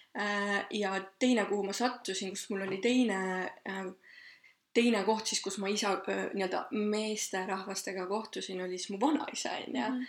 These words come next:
Speaker 1: Ja, ja mul on, tuligi silme ette kohe sihuke asi, kus, äh, kui ma õppisin, äh, noh, nii-öelda koolis, on ju,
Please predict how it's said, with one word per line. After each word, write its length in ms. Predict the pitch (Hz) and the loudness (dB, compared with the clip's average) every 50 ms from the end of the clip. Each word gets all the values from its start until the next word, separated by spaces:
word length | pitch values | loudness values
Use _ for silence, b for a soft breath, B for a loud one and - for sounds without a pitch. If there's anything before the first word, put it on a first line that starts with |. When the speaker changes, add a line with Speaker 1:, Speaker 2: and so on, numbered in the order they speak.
| B B B B B B - - | B B B B B B -6 -4
Speaker 1:
Ja, 640 | 208 202 196 190 190 190 190 190 190 190 190 190 - | -2 -2 -2 -2 -2 -2 -2 -2 -2 -2 -4 -4 -4
ja 140 | 202 196 196 | -4 -2 0
mul 260 | 208 226 247 254 240 | 2 4 6 6 6
on, 260 | 214 202 196 190 185 - - | 4 2 -2 -4 -6 -2 2
tuligi 260 | 247 262 247 - - | 2 4 4 4 2
silme 380 | - - 262 262 240 196 190 190 | 2 4 6 6 4 4 2 -2
ette 280 | 185 - - - 185 | -4 -6 -4 -2 -2
kohe 300 | 190 208 226 226 196 190 | 0 2 2 2 2 2
sihuke 440 | 190 - 214 214 208 208 _ - 202 | 0 0 -2 -2 -4 -6 _ -8 -6
asi, 420 | 190 190 202 226 220 - 202 190 180 | -6 -4 -4 -2 -2 -2 -2 -4 -4
kus, 380 | 185 190 190 - - - - | -4 -4 -4 -4 -4 -4 -6
äh, 1120 | 202 190 190 190 - _ - - - - - - - _ _ _ _ - 208 196 190 190 190 | -6 -6 -8 -8 -12 _ -20 -20 -20 -20 -20 -20 -20 _ _ _ _ -6 -4 -2 -2 -2 -2
kui 80 | 208 202 | 0 2
ma 120 | 202 226 | 2 2
õppisin, 600 | 233 233 - - 202 - - 202 190 190 190 190 | 2 2 0 -2 0 0 0 -2 -4 -6 -6 -6
äh, 340 | 190 190 190 190 190 190 185 - _ _ _ - | -4 -4 -4 -4 -6 -6 -8 -10 _ _ _ -12
noh, 100 | 202 185 - _ - | -12 -12 -12 _ -10
nii-öelda 320 | 214 196 190 190 190 190 190 | -8 -6 -6 -6 -6 -6 -4
koolis, 480 | - 277 311 339 254 214 196 190 - 196 | -2 0 2 2 0 0 -2 -4 -4 -4
on 220 | 196 196 196 196 | -4 -4 -4 -6
ju, 200 | 196 196 196 196 | -6 -6 -6 -8